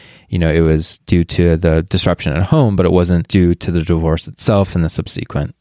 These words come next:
effects of the divorce. Okay, so of those sixty-seven studies, they were able to make a hundred and seventy-seven separate comparisons because some of the studies looked at different things and they, they measured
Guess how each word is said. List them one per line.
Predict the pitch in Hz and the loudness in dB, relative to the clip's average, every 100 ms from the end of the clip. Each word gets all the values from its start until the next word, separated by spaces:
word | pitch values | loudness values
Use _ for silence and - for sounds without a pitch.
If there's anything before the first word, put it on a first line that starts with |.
| - | -10
effects | - - - | -6 -6 -8
of | 120 123 | -10 -10
the | - | -10
divorce. | 123 - - - - | -10 -12 -14 -18 -4
Okay, | 117 95 | 0 0
so | - 107 - | 0 -2 2
of | 110 127 | 0 2
those | 131 131 | 2 2
sixty-seven | - 107 - - 92 87 87 | -2 -2 -2 -2 0 2 0
studies, | - 82 80 82 90 | -2 -2 -2 -2 0
they | 92 | 0
were | 87 | 2
able | 101 113 117 | 2 2 2
to | |
make | 98 87 85 | 2 2 0
a | 82 | -6
hundred | - - 110 107 95 87 90 - _ _ | -4 0 2 4 4 2 0 -8 _ _
and | 104 95 | -2 -2
seventy-seven | 90 - 101 95 90 90 - 85 85 82 | -2 -2 2 2 2 0 0 -2 0 -2
separate | - - 95 - 87 - | -4 -2 -2 0 -4 -2
comparisons | 85 85 - 82 85 - - - - | -6 -6 -2 -2 -2 -6 -10 -10 -4
because | 92 90 - - - - - | -2 0 -2 -10 -20 -20 -6
some | - 104 | 0 2
of | 101 | 4
the | 92 85 | 4 2
studies | 82 - 92 87 87 85 | 0 0 2 4 4 4
looked | 85 - | 0 0
at | 80 - | -4 -2
different | 90 87 85 | -2 0 0
things | 87 85 85 | 0 0 0
and | 80 | -2
they, | 78 | -2
they | 82 | -2
measured | 82 85 85 82 80 | 0 0 2 0 0